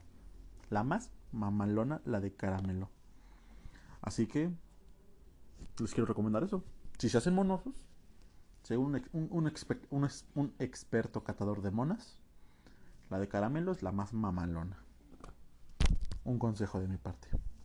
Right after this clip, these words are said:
Pero cuando, cuando, cuando, cuando Diosito te cierra una puerta,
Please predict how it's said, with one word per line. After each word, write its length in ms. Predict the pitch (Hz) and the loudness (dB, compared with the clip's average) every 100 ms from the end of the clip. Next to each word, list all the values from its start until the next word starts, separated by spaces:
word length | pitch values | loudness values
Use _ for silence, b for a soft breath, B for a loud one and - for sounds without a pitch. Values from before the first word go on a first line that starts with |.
| - - - - b b b b b b - - - - - - - - | -16 -16 -18 -18 b b b b b b -20 -20 -20 -20 -20 -20 -20 -8
Pero 220 | - 98 | -2 0
cuando, 440 | - 104 107 107 - - - - | 2 2 4 0 -2 -14 -16 -2
cuando, 320 | 123 123 117 | 2 4 4
cuando, 320 | 123 120 117 - | 4 2 2 2
cuando 260 | 123 120 | 4 4
Diosito 560 | 117 123 127 143 - 180 | 4 4 4 2 0 0
te 120 | - | 0
cierra 300 | - 127 135 | 2 4 4
una 220 | 139 117 | 4 2
puerta, 420 | - 123 160 - | 2 0 2 -6